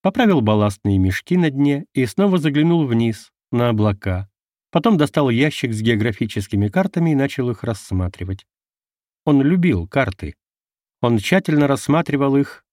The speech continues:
надеясь найти карту Франции или пролива Ла-Манш,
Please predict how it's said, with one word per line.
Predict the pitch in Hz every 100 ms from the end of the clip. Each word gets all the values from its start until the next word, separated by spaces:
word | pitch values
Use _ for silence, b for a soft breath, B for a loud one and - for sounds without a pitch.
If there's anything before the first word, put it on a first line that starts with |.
| -
надеясь | 143 120 139 143 -
найти | 127 123 120
карту | 104 117 107 92
Франции | - 117 156 139 -
или | 95 87
пролива | 92 104 104 98
Ла-Манш, | 90 90 110 147 -